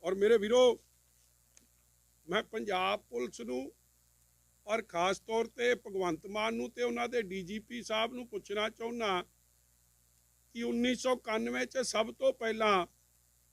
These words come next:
ਇੱਕ ਸੌ ਚੌਦਾਂ ਨੰਬਰ ਐਫ ਆਈ ਆਰ ਜਦੋਂ ਇਹਨਾਂ ਦੇ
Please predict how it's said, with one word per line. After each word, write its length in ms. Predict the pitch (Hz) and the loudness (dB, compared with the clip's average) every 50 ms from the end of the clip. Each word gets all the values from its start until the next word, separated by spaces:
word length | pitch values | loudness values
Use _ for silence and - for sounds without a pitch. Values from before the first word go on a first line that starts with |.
| _ _ _ _ | _ _ _ _
ਇੱਕ 200 | 220 226 226 233 | 0 0 0 0
ਸੌ 240 | - - 247 254 254 - - _ | -4 -2 0 0 0 0 -2 _
ਚੌਦਾਂ 440 | - 226 220 226 208 240 240 254 254 | -4 -2 0 0 2 4 4 4 4
ਨੰਬਰ 380 | 254 247 254 254 247 254 247 | 2 -2 -2 -2 -2 -2 0
ਐਫ 260 | 240 226 214 - - | 0 0 -2 -2 -4
ਆਈ 200 | 226 233 233 226 | -4 -4 -2 0
ਆਰ 300 | 240 240 226 214 220 226 233 | 2 2 4 4 4 2 0
ਜਦੋਂ 320 | 190 202 226 214 233 233 | -4 -6 -6 -2 0 0
ਇਹਨਾਂ 280 | 226 220 208 233 226 233 | 0 0 0 -2 -4 -2
ਦੇ 300 | 214 233 233 233 233 | 0 2 4 4 4